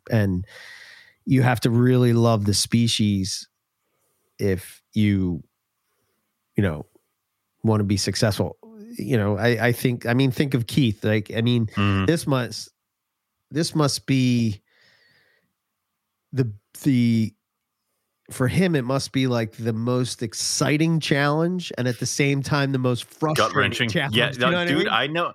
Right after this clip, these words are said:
Speaker 1: <laughs>
Speaker 2: I know.
Speaker 1: You
Speaker 2: I've been
Speaker 1: know,
Speaker 2: trying to
Speaker 1: yeah.
Speaker 2: be, I've been trying to be, breed gold-faced white lip for the past, like, eight years.
Speaker 1: Right.
Speaker 2: You know, and that's, so I, I would say that the way you get out of your headspace of, like, everything must be kept the same is you get something like an Asian colubrid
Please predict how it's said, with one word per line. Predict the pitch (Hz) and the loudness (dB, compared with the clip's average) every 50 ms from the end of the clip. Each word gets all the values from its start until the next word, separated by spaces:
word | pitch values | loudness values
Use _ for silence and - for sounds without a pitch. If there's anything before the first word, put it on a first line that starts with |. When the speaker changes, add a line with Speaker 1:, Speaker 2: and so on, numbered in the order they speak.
| - - 165 | -10 -12 -12
Speaker 1:
<laughs> | 147 - - | -12 -8 -4
Speaker 2:
I | - 117 180 | -2 -2 -2
know. | 262 233 202 220 247 | 0 0 -2 0 0
Speaker 1:
You | - - | 0 0
Speaker 2:
I've | 262 311 | 0 0
been | - 190 | 0 0
Speaker 1:
know, | 208 | 0
Speaker 2:
trying | 254 262 190 190 | 0 0 0 0
to | 185 269 | -2 -2
Speaker 1:
yeah. | 294 | -4
Speaker 2:
be, | 190 185 170 147 139 - 156 | -4 -6 -6 -8 -6 -4 -2
I've | 131 131 | -2 -2
been | 143 - | -2 -2
trying | - - 180 190 | 0 0 0 0
to | 175 | -2
be, | 147 175 185 | -4 -6 -8
breed | 175 147 - 143 156 175 170 135 | -8 -8 -6 -4 -4 -4 -4 -4
gold-faced | 131 139 151 180 156 135 - 190 180 170 135 | -2 0 0 0 0 -2 -2 -2 -2 -2 -2
white | 135 147 185 214 208 | 0 0 0 0 0
lip | 190 175 139 117 | -2 -4 -4 -6
for | - 131 | -6 -6
the | 131 | -4
past, | 120 - 147 139 135 - 143 | -2 0 0 0 0 -2 -2
like, | 143 135 - | -4 -4 -4
eight | - 160 139 | -8 -8 -8
years. | 104 170 190 202 196 175 139 120 117 - | -8 -6 -4 -2 -2 0 -2 -2 -2 -2
Speaker 1:
Right. | 120 123 117 98 - - - - - - - _ _ | 0 0 0 -2 -6 -12 -20 -20 -20 -20 -20 _ _
Speaker 2:
You | - - - 131 123 | -14 -6 -4 -2 0
know, | 117 117 123 | 2 2 2
and | - 127 127 | 0 0 0
that's, | 139 156 156 139 - - - _ - - - _ _ _ _ - - - | 0 0 0 -2 -6 -12 -14 _ -20 -20 -20 _ _ _ _ -20 -20 -14
so | - - - 160 147 143 143 - - _ _ - | -6 -2 0 2 2 0 0 -4 -8 _ _ -2
I, | 120 117 - 127 | 0 2 2 2
I | |
would | 139 143 156 139 | 2 2 0 0
say | - - 160 147 | 0 0 0 0
that | 139 135 131 120 - - _ 123 123 | 0 0 0 -2 -4 -8 _ -8 -4
the | 113 117 | -2 0
way | 104 123 139 | 2 2 0
you | 147 156 160 | 0 -2 -2
get | 139 131 147 | -2 0 2
out | 127 123 117 117 | 2 2 2 2
of | |
your | 110 104 95 | 2 0 0
headspace | - 98 104 101 95 - - 113 107 98 95 - | 0 0 -2 -2 -2 -4 -2 0 0 0 0 0
of, | 107 92 80 | -2 -2 0
like, | 95 98 95 90 | 0 -2 0 0
everything | - 98 92 92 104 107 101 | 0 0 0 2 0 0 0
must | 101 95 - | 0 -2 -2
be | - 92 | -6 -6
kept | - - 95 - | -2 -2 -2 -2
the | - 95 | -4 -6
same | - - 98 92 95 98 | -6 -4 -2 -2 -2 -2
is | 95 90 85 | -4 -4 -4
you | 101 | -4
get | 101 160 156 135 | -2 -2 -2 -2
something | - - 123 107 117 | -2 -4 -4 -2 -2
like | 110 101 92 | -2 -2 0
an | - 95 | -2 -2
Asian | 92 95 98 87 95 90 | -2 -2 -2 -4 -6 -6
colubrid | - - 87 90 87 82 73 82 73 69 | -2 -2 0 0 0 -2 -4 -6 -8 -10